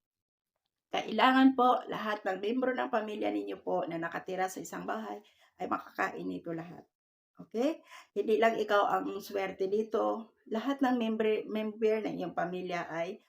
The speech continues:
magdala po ito ng kasaganaan sa bawat isa. Okay? And then, ang dahon ng laurel, ang gawin niyo po, sunugin.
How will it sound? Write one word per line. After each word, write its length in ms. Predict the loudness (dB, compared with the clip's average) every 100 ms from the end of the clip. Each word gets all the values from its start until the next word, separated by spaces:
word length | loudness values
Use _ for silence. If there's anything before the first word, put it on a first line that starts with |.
| _
magdala 480 | -6 -4 0 0 0
po 160 | -2 -8
ito 160 | -8
ng 320 | -8 -8 -8 -10
kasaganaan 800 | -14 -10 -8 -6 -6 -6 -8 -8
sa 180 | -12
bawat 380 | -8 -6 -6 -8
isa. 300 | -10 -16 -16 -18 _ _ _ _ _ _ _ _
Okay? 440 | -4 0 4 4 2 -8 -18 -4
And 160 | 2 6
then, 280 | 8 6
ang 160 | 6 4
dahon 360 | 4 6 6 8
ng 120 | 6
laurel, 520 | 4 2 2 2 0
ang 120 | 0
gawin 320 | -2 0 0
niyo 120 | -2 -2
po, 280 | 0 0 -2
sunugin. 720 | -10 -10 -4 -4 0 2 2